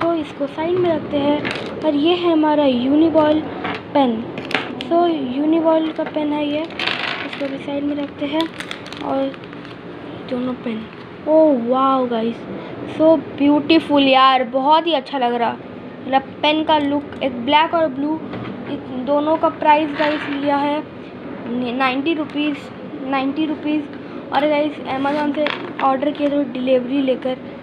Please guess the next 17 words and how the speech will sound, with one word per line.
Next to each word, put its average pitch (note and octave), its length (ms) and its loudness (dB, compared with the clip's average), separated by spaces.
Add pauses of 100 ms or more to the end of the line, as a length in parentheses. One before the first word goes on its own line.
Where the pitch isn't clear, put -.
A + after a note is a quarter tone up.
(240)
आपका C4+ 340 0
किया A#3+ 340 0 (100)
पूरा B3 240 6 (840)
वन C4+ 240 6
थर्टी B3 200 -4
रुपीज। A#3 400 -4
ओके, C4+ 240 2 (640)
so D#4+ 120 4 (180)
राइटिंग, C4+ 400 -2 (480)
ओ D#4+ 460 8 (120)
भाई B3+ 440 0 (240)
साहब, A#3+ 580 -2 (1000)
क्या C4+ 220 8
ही C#4+ 220 4
मक्खन B3+ 800 2
है। A3+ 160 -2 (1400)
And A#3+ 280 -2